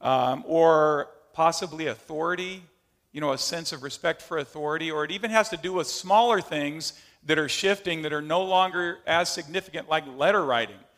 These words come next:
You know, how many of you have written a letter in a, in a while? You know, that's great. If you've written a letter, that's a big thing. That, that used to be a huge part of communication, and now it's like it's easier to send a text or this or that.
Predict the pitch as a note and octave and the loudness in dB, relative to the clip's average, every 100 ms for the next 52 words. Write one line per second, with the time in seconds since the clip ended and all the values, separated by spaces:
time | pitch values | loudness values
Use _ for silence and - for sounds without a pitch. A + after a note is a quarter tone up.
0 | _ - C#3 F3+ G3+ F3 F3 E3+ C#3 - | _ -8 0 2 2 -4 -2 -2 -2 -2
1 | D#3+ C#3+ D3 F3+ D3 G2+ - _ C3+ C#3 | -2 0 2 4 2 -4 -12 _ -10 -6
2 | C3+ - C#3+ C#3 B2+ G#2+ F2+ - D3 D#3 | -6 -4 -4 0 2 2 -2 -4 0 0
3 | E3 C3+ F3+ C#3+ C3+ E3+ C3+ F3+ A#3+ F3 | 0 0 0 2 -4 -10 -4 0 0 -2
4 | E3 G3+ E3+ D#3+ - - _ - G#3+ B3+ | 2 4 4 -2 -6 -20 _ 2 2 2
5 | G3 A3+ C4+ A#3+ F3+ A3+ - E3 G3 A#3 | 0 0 2 4 8 8 8 4 6 6
6 | F3 D#3 G#3+ C#4 - G3 E3 F3+ E3 - | 2 -8 -2 0 0 -4 -2 -2 -2 -6
7 | B3 C4 C4+ F#3 - G#3 G#3 F3+ E3 - | -4 -4 -4 -6 -2 4 6 4 0 -12
8 | - _ D#3+ - G3 F#3+ F#3+ E3+ - F#3 | -20 _ -2 -2 -6 -4 -4 -4 -2 0
9 | G3 - C#3+ C#3 C#3 _ _ E3+ D#3+ E3 | 0 -2 -4 -8 -14 _ _ -2 0 4
10 | G3+ G#3+ G#3 F#3+ F3 E3 - E3 - F3 | 6 6 4 4 4 4 -2 -8 -8 -10
11 | F3+ F#3 F3 - F3 E3 - F#3 F3 - | -12 -12 -6 -6 -6 -14 -14 -14 -10 -12
12 | - D3 C#3 C3 F3+ E3 D#3+ F3 D#3+ B2 | -12 -10 -10 -8 -8 -8 -4 0 0 -2
13 | - | -10